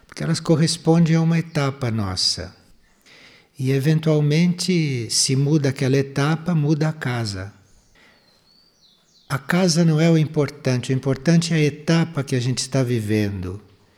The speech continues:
E uma casa pode estar correspondendo a esta etapa. Agora, qual é a verdadeira função das casas? Bem, além deste símbolo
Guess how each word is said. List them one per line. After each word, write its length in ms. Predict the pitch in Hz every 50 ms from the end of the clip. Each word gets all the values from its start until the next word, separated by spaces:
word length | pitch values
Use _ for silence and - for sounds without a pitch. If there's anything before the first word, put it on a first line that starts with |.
| _ _ _ - - - _ _ -
E 100 | 120 127
uma 200 | 135 139 151 151
casa 640 | 143 - - 156 156 160 165 170 170 156 156 175 170
pode 440 | - - - 160 165 175 170 151 160
estar 340 | 147 - - 156 147 151 151
correspondendo 1000 | - 156 143 147 131 - - - 151 143 143 135 127 147 160 170 165 160 151
a 80 | 139 131
esta 240 | 131 - - - 131
etapa. 600 | 113 - - 101 87 82 - - - 87 87 - - _ _ _ _ _ _ _ _ _ _ _ _ _ _ _ _ _ _ - _ _ _ _ _ _ _ _ _ _ _ _ _ _ _ _
Agora, 360 | - 135 127 139 135 123 127 -
qual 200 | - - 180 190
é 80 | 196 202
a 40 | 185
verdadeira 680 | 147 170 175 160 143 156 147 139 151 160 160 160 151
função 680 | 156 - - 147 139 - - - - 170 170 175 175 165
das 260 | 156 143 120 - -
casas? 840 | - - 104 92 87 85 82 - 92 87 - - - - - - - _ _ _ _ _ _ _ _ - - - - - - _ _ _ _
Bem, 520 | - 120 131 123 110 95 87 82 85 - - _ _ _ _ _ _ -
além 300 | 120 123 131 151 160 147
deste 340 | 135 131 127 - - 160
símbolo 840 | 147 - - - - 170 175 180 165 143 127 117 110 101 87 90 -